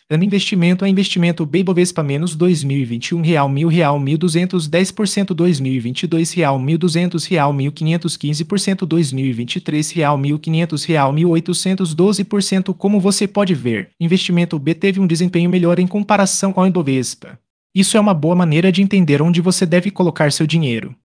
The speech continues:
O que influencia a rentabilidade de ações? A rentabilidade das ações não é uma mágica, ela é influenciada por vários fatores. Aqui estão alguns deles. Um,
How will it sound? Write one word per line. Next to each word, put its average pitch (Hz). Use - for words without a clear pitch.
O 147
que -
influencia 202
a -
rentabilidade 170
de 143
ações? 165
A 170
rentabilidade 180
das 160
ações 175
não 180
é 196
uma 220
mágica, 143
ela 165
é 190
influenciada 190
por 190
vários 175
fatores. 139
Aqui 160
estão 220
alguns 156
deles. 135
Um, 113